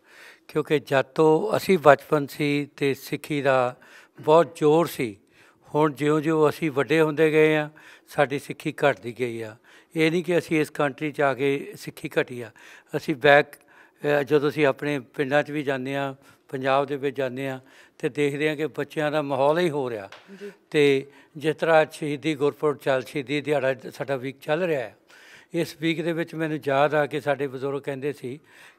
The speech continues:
Speaker 1: ਕਿ ਬਈ ਇਸ ਵੀਕ ਆਪਾਂ ਮੰਜੇ 'ਤੇ ਨਹੀਂ ਸੌਣਾ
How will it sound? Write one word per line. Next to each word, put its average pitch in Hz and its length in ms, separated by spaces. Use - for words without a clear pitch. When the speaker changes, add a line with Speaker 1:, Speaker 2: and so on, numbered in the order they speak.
Speaker 1:
ਕਿ 156 120
ਬਈ 170 420
ਇਸ 175 260
ਵੀਕ 165 320
ਆਪਾਂ 156 340
ਮੰਜੇ 135 380
'ਤੇ 156 160
ਨਹੀਂ 151 120
ਸੌਣਾ 131 360